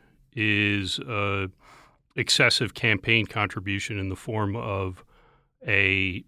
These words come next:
uh, hundred thirty thousand dollar hush money payment to the adult film star Stormy Daniels, uh, which Cohen said, uh, the payment was made, you know, at the direction of, uh, a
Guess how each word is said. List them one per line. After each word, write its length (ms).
uh, 300
hundred 320
thirty 240
thousand 480
dollar 420
hush 320
money 180
payment 540
to 280
the 120
adult 340
film 240
star 680
Stormy 440
Daniels, 760
uh, 400
which 440
Cohen 300
said, 460
uh, 140
the 80
payment 460
was 380
made, 480
you 140
know, 80
at 240
the 80
direction 880
of, 560
uh, 480
a 120